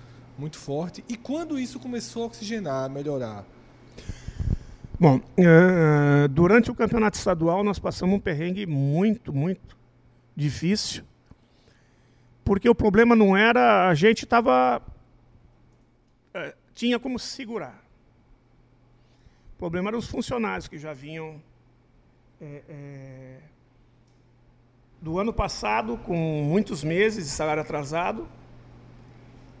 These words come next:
Speaker 2: e que, de alguma maneira, tavam tendo os seus dias também, o seu salário atrasando também. Então,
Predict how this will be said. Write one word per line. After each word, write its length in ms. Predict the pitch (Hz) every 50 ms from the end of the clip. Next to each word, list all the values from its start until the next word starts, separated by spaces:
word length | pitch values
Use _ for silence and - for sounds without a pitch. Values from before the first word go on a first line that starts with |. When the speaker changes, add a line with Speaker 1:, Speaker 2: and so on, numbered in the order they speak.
| - - - - - - - - - -
Speaker 2:
e 180 | 226 240 240
que, 320 | 240 240 - - 262 254 240
de 140 | 196 240
alguma 400 | 233 233 214 190 226 247 262 262
maneira, 720 | 254 262 262 240 233 208 190 190 190 202 214 220 262 269 262 - - - - - - - - - - - - - - - - - - - -
tavam 380 | 214 202 208 208 208 240 247
tendo 640 | 233 247 - 180 175 175 185 180 180 214 240 240 - - - - - - - - - -
os 120 | - 160 -
seus 220 | - 226 196 160
dias 320 | 143 151 160 175 190 - -
também, 640 | - 220 214 190 160 156 160 160 170 208 302 277 - - - - - - - - - - - - - -
o 40 | -
seu 120 | - - 170
salário 320 | - 185 170 170 165 180
atrasando 520 | 170 - 202 202 190 151 175 190 196 214 214
também. 400 | - 233 233 208 165 - - - - _ _ - _ _ _ _ _ _ - - - - - - - - - - - - - - - - - - - - -
Então, 580 | 160 156 147 - - 156 170 202 220 226 202